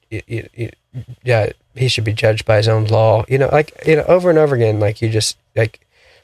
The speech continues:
there's just, like, the idea of judgment is just a very broad idea, and, like, you have to, like, you can't just eliminate any and all forms of judgment whatsoever.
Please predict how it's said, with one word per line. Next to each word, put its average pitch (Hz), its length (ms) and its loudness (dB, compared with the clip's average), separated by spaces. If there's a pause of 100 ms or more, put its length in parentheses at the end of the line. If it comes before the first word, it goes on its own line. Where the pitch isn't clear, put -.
(120)
there's 120 220 2
just, - 360 -4 (160)
like, 120 220 -2
the 120 140 2
idea 151 300 4
of 131 80 0
judgment 117 500 0
is 110 160 -2
just - 300 -4
a 107 60 0
very 113 240 2
broad 110 340 0
idea, 101 580 2
and, 110 300 0
like, 113 240 -6
you 107 120 -2
have 107 240 0
to, 104 280 0 (800)
like, 107 220 -2
you 113 80 -2
can't - 240 0
just 113 280 -4
eliminate 113 560 0
any 117 240 0
and 104 120 0
all 107 160 2
forms 110 460 -2
of 113 200 -10 (220)
judgment 107 440 -4
whatsoever. 104 680 0